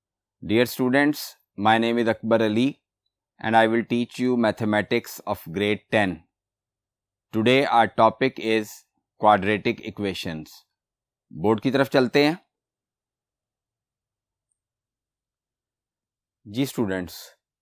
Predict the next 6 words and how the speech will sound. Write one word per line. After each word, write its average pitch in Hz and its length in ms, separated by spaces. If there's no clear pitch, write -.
क्वाड्रेटिक 117 600
इक्वेशन 131 540
की 131 240
डेफिनेशन 113 760
समझते 104 480
हैं। 98 180